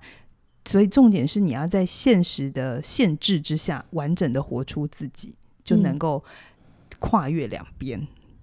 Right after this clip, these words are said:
Speaker 1: 这样子，那桃乐丝抵挡不了罂粟花的 <clears throat> 诱惑，对，意味着呢，呃，他在这个阶段还无法抗拒，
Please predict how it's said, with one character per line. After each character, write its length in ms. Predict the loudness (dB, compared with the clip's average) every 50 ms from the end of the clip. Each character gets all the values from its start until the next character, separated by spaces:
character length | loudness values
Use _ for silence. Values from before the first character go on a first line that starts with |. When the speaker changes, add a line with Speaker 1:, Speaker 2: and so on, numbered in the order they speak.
| -10 -8
Speaker 1:
这 60 | -8
样 180 | -6 -6 -8
子， 140 | -10 -8 -4 -2
那 160 | -2 -2 -4 -6 -10 -20 -18 -6
桃 120 | 2 4 6
乐 140 | 8 8 6
丝 160 | 6 4 0
抵 180 | 0 0 -2
挡 200 | -2 0 -2 0
不 80 | 2 2
了 120 | 2 2
罂 220 | 0 0 2 2 2
粟 240 | 2 0 0 0 0
花 340 | -2 -6 -8 -6 -6 -4
的 240 | -4 -4 -6 -6 -8 -14 _ _ -4 -2
<clears throat> 480 | 0 0 0 -2 -6 _ _ _ -4
诱 180 | 0 2 2 2
惑， 300 | 0 0 -2 -2 -2 -2 -8 -8 -6
对， 200 | -6 -6 -6 -10 -20 -20 -20 -20 -20 -20 -20 -20 -20 -20 -20 -20 -20 -20 -20 -20 -18 -4
意 160 | 4 6 6 8
味 180 | 8 4 2
着 200 | 2 -2 -6 -6
呢， 260 | -6 -8 -8 -10 -12 -14 -16 -20 -20 _
呃， 260 | -10 -10 -8 -10 -10 -16 _ _ -12
他 160 | -4 2 2 6
在 120 | 6 6
这 200 | 4 4 0 0
个 80 | 0 0
阶 280 | -2 0 -4 -2 -2
段 220 | 0 0 0 -2 -2
还 200 | -8 -6 -4 -4
无 160 | -4 -6 -8
法 120 | -12 -14 -16 -6
抗 220 | -6 -4 -4 -4 -8 -10
拒， 260 | -10 -10 -8 -8 -10